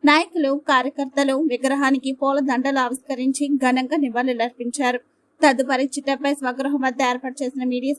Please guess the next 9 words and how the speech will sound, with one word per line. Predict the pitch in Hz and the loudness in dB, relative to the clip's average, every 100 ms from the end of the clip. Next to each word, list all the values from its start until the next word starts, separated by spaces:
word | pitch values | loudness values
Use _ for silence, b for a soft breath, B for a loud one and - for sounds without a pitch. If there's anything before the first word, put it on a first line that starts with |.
| 247 | -4
సమావేశంలో | 233 240 262 285 269 277 - _ _ - | -4 -4 -2 -2 0 0 -4 _ _ 0
వైసీపీ | 277 311 - 392 359 294 | 4 4 2 -2 -2 0
పట్టణ | 262 277 277 285 277 233 | -2 0 2 2 0 -2
అధ్యక్షుడు | 262 285 - 262 269 311 - - | 0 -2 2 2 2 0 0 4
సంసాని | 285 302 339 302 | 4 4 4 4
వెంకట | 269 240 262 302 302 | 2 -2 -6 -2 -2
చంద్రశేఖర్ | 240 277 302 254 269 269 220 | -2 -2 -2 -2 0 -2 -2
బుల్లినాని | 226 254 262 269 269 240 | -2 0 0 2 4 2
మాట్లాడుతూ, | 220 262 262 277 | 2 0 2 2